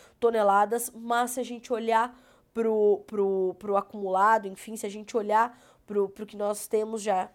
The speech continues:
exportado, embarcado, nós temos um volume que é menor do que o de fevereiro de dois mil e vinte e quatro. O ano de dois mil e vinte e quatro foi um ano muito forte para as nossas exportações de fato, ah, e nós já sabíamos que talvez nós não teríamos a mesma,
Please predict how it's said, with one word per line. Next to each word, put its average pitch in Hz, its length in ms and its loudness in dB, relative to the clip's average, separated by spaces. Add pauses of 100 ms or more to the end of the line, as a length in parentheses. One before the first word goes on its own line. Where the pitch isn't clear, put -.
(260)
exportado, 208 640 0
embarcado, 196 600 -4
nós 214 180 -10
temos 214 340 -8
um 220 120 -10
volume 208 460 -4 (320)
que 240 200 -2
é 220 140 6
menor 214 480 -2
do 220 140 -14
que 233 160 -10
o 220 40 -6
de 208 120 -16
fevereiro 202 680 -6 (760)
de 185 140 -16
dois 190 200 -6
mil 202 100 -10
e - 20 -12
vinte 208 180 -14
e - 40 -20
quatro. - 320 -6 (320)
O 214 100 6
ano 285 180 6
de 240 120 -6
dois 208 160 0
mil 202 80 -8
e 185 40 -8
vinte 180 160 -16
e - 60 -20
quatro 208 400 2
foi 208 180 -10
um 214 120 -6
ano 214 160 -6
muito 240 220 -12
forte 202 520 0 (360)
para 202 120 0
as 202 100 0
nossas 190 300 -6
exportações 175 600 -14
de 170 100 -20
fato, - 480 0 (440)
ah, 208 460 2
e - 60 -18
nós 226 180 -2
já 233 80 -4
sabíamos 220 600 -6
que 247 240 -10
talvez 226 480 0
nós 226 160 -4
não 220 100 -6
teríamos 220 500 -6
a 220 80 -4
mesma, 214 520 -8